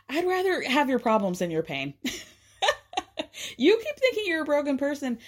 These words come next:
You're not, Adriana. You're blessed. You have a great kid, great life. Be, be happy about it." I'm like, "Thank you." She is right. Then Larsa realizes that Gertie had the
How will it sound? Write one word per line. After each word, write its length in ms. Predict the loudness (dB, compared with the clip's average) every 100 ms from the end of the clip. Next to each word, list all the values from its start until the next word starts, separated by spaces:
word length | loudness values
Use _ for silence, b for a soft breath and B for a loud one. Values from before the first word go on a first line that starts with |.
| B
You're 200 | 0 2
not, 240 | 2 2
Adriana. 420 | 2 2 2 0 0
You're 180 | 0 0
blessed. 600 | 0 2 2 0 -6 -20 B _
You 120 | -2
have 80 | 0
a 60 |
great 240 | 2 2 2
kid, 340 | 0 2 0
great 300 | -4 -4 -2
life. 400 | -2 -2 -4 -8 b b b b b _ _ _ _ _ _ _ _ _ _ _ -8 2
Be, 300 | 4 4 2
be 240 | 2 4
happy 480 | 4 2 0 2 2
about 340 | 2 -2 -2
it." 100 | -4
I'm 120 | 0 0
like, 320 | 0 -4 -12 _ _ _ -8
"Thank 500 | -4 0 0 0 -4
you." 360 | -4 -4 -6 -12 _ _ _
She 200 | -6 2
is 280 | 4 4 4
right. 400 | 0 0 -2 -8 -14 -20 -20 _ b b b b _
Then 200 | -4 -2
Larsa 380 | 0 0 2 2
realizes 600 | 2 4 2 2 -2 -2
that 160 | -2
Gertie 380 | 0 0 0 0
had 220 | -2 -2
the 160 | -2 -4